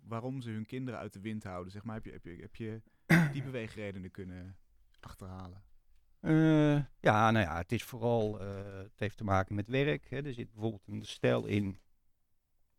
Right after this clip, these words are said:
Speaker 2: eh, Bojan en Eda. Nou, die wonen nu in New York. Ik heb ook nog contact met ze. En, eh, in, in, eh,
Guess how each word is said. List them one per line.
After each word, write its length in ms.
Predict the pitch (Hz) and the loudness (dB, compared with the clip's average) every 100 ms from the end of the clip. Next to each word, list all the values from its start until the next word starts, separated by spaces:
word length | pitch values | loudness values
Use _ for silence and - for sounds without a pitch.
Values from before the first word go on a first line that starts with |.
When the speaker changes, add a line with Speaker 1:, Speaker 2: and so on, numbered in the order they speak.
| - | -6
Speaker 2:
eh, 80 | 127 113 | -4 -8
Bojan 440 | 101 107 104 107 | -2 0 0 -2
en 80 | 98 | 0
Eda. 500 | 110 110 107 90 80 _ _ - - - | 0 2 2 -2 -6 _ _ -20 -18 -8
Nou, 140 | 101 | -8
die 120 | 95 | -2
wonen 280 | 104 101 107 | 0 0 2
nu 200 | 110 104 | 2 4
in 80 | 101 | 4
New 120 | 101 | 4
York. 320 | 107 113 95 - | 4 4 2 -2
Ik 80 | |
heb 140 | 113 104 | -4 -2
ook 120 | 98 | -2
nog 140 | 98 | -4
contact 360 | - 104 113 107 | -6 -4 0 0
met 220 | 110 95 | 0 -4
ze. 180 | - 82 - _ _ _ _ _ _ _ - | -4 -10 -10 _ _ _ _ _ _ _ -8
En, 520 | 113 104 98 101 107 | -2 0 0 -2 -4
eh, 540 | 107 101 98 98 95 92 95 - _ _ _ _ | -4 -4 -2 -2 -2 -4 -6 -16 _ _ _ _
in, 220 | - 104 101 | -2 0 0
in, 260 | 98 101 | 0 0
eh, 220 | 101 95 | 2 0